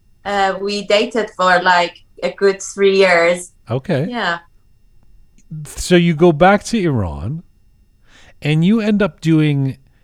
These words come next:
Speaker 2: industrial design, uh, in
Speaker 1: Yeah.
Speaker 2: university in Tehran. It's interesting. If your, if your passion is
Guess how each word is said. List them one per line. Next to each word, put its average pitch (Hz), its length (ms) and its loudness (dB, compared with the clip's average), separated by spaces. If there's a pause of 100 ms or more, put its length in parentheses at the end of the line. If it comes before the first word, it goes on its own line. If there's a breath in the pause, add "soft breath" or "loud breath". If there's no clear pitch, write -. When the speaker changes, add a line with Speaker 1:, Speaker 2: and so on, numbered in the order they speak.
(160)
Speaker 2:
industrial 156 580 0
design, 117 840 -4 (320)
uh, 113 320 -2
in 127 180 -6
Speaker 1:
Yeah. 123 140 2
Speaker 2:
university 123 320 -2
in 107 80 -2
Tehran. 110 440 -2 (340 loud breath)
It's - 160 -10
interesting. 185 500 -4
If 165 260 -10
your, 180 180 0 (140)
if - 220 -10
your 190 80 -2
passion 185 800 -4
is 135 460 -6